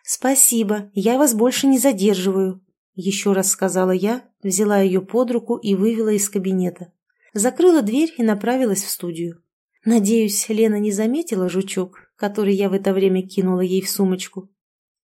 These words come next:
Дальше я собралась помучить Алину Светлову, вторую героиню скандального фото. Третьей на снимках была погибшая Светлана Измайлова.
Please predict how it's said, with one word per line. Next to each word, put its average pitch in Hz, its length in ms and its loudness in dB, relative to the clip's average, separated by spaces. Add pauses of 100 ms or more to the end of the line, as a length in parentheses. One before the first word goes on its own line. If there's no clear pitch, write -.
(380)
Дальше 277 580 0
я 247 160 2
собралась 240 560 0
помучить 220 540 -2
Алину 202 320 2
Светлову, 185 640 -6 (200)
вторую 302 480 0
героиню 190 500 2
скандального 185 640 0
фото. 180 420 -4 (460)
Третьей 196 560 -2
на 196 140 0
снимках 202 520 0
была 196 240 0
погибшая 196 540 -4
Светлана 190 500 -2
Измайлова. 180 540 -2